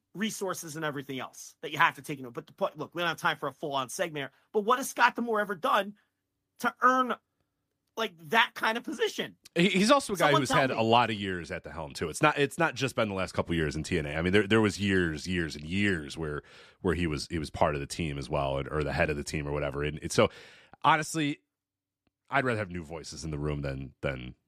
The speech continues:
Speaker 2: this guy, and, and nothing
Speaker 1: We're just
Speaker 2: against
Speaker 1: gonna
Speaker 2: Scott
Speaker 1: add
Speaker 2: D'Amore either.
Speaker 1: him to an already too, an already
Speaker 2: Right. Too many
Speaker 1: clustered
Speaker 2: cooks.
Speaker 1: room that A E W has.
Speaker 2: Right.
Speaker 1: They have too many voices as it is.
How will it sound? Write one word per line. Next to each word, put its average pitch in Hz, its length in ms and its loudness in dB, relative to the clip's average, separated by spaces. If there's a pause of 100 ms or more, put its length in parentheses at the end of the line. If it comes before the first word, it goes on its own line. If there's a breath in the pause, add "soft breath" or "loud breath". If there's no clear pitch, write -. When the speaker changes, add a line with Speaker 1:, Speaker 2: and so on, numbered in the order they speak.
(100)
Speaker 2:
this - 160 -6
guy, - 280 -14 (680)
and, 90 200 0
and 95 120 0
nothing 90 160 0
Speaker 1:
We're 247 100 0
just 67 100 -8
Speaker 2:
against - 160 -2
Speaker 1:
gonna - 100 0
Speaker 2:
Scott 190 120 2
Speaker 1:
add 196 40 0
Speaker 2:
D'Amore 190 140 -2
either. 202 140 -2
Speaker 1:
him 185 60 -12 (340 soft breath)
to 233 180 0
an 190 180 2
already 208 480 2
too, 226 420 -2 (280)
an 175 240 -4
already 233 520 4
Speaker 2:
Right. - 80 -20
Too - 120 2
many 113 120 6
Speaker 1:
clustered - 260 0
Speaker 2:
cooks. 123 100 -6
Speaker 1:
room 180 220 2
that 139 140 -2
A 151 60 0
E 147 140 -2
W 131 340 -4
has. - 80 -10
Speaker 2:
Right. - 160 -6
Speaker 1:
They - 60 -8
have - 80 -4
too - 100 -12
many 285 140 -2
voices 220 420 -4
as 202 100 -10
it 196 80 -4
is. - 440 -6